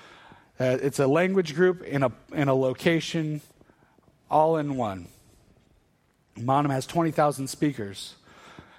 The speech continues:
Their homeland is on this active volcano off the north coast of Papua New Guinea. And we move there, and we have these neighbors that we love,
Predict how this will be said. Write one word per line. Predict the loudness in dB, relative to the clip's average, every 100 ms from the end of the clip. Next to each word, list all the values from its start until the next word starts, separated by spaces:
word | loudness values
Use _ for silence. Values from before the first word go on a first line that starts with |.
| _
Their | 0 4
homeland | 4 4 2 2
is | 2 2
on | 0
this | 0
active | 2 2 0 2
volcano | 0 2 2 2 0
off | -2
the | -2
north | -2 0
coast | 2 0 0
of | 0
Papua | 0 0 -4
New | -2
Guinea. | -2 -2 -6 -12 -20 -20 -20 -20 _ _ _ _ _ 0
And | 2 2
we | 2
move | 2 2 2
there, | 0 0 -4 -8 -20 _ _ -20
and | -4
we | 2
have | 2 2
these | -2 -2 -2
neighbors | -4 -6 -14 -18 -20 -20 _ _ _ _ _ _ _ -20 -20 _ 0
that | 0
we | 2 2
love, | 4 2 2 -4 -10